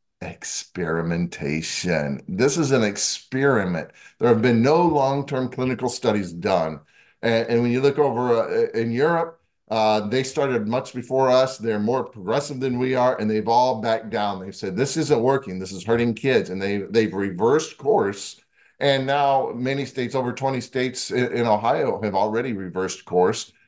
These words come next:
We were among the first to introduce this legislation. Uh, some of the other states have gone, uh, ahead of us to take this act, um,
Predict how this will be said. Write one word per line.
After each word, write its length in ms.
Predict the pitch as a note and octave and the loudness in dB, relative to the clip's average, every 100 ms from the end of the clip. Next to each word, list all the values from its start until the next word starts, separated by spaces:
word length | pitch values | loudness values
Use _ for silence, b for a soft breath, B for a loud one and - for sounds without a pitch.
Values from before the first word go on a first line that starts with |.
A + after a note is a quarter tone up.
| - | -6
We 120 | B2+ | 0
were 140 | C#3 C3+ | 4 4
among 280 | B2 B2+ A2+ | 4 0 -2
the 60 | |
first 460 | A2 C#3+ D3 D3 - - - | -2 2 2 0 -14 -18 -8
to 520 | B2+ A#2 A2 A2 - | -2 0 -2 -4 -4
introduce 600 | B2+ A#2+ A2+ G#2+ E3+ E3+ | -4 -2 -2 2 2 2
this 260 | - A2 - | -4 -6 -2
legislation. 920 | G#2 G2 F#2+ F#2 F#2 F2+ - G#2+ A2+ b b b - | -2 -2 -6 -4 -4 -2 -2 -2 -4 b b b 0
Uh, 320 | F#2 F#2+ F#2+ | 4 4 2
some 220 | - A2+ | -2 -2
of 60 | A2+ | 0
the 120 | A#2 | 2
other 120 | A#2 | 2
states 420 | - A#2+ A2+ A2 | 0 -2 0 -2
have 240 | A2 F#2+ F#2+ | -6 -4 0
gone, 480 | A2 A2 A2+ G#2+ - | 2 4 2 0 -4
uh, 160 | F2 E2 | -6 -4
ahead 420 | G2+ G2+ B2 C#3+ | -6 -2 0 2
of 140 | G#2 F2 | 0 0
us 380 | E2+ G2 - - _ _ _ _ - | -2 -2 -8 -18 _ _ _ _ -12
to 240 | - G#2 | -2 -2
take 240 | F2+ G#2+ F2 | 2 0 0
this 220 | G2 F#2 | -4 0
act, 440 | F2 E2+ F#2+ - | 2 2 0 -6
um, 720 | F#2 F#2 E2 E2 E2+ E2+ D#2+ | -2 0 0 0 -2 -6 -10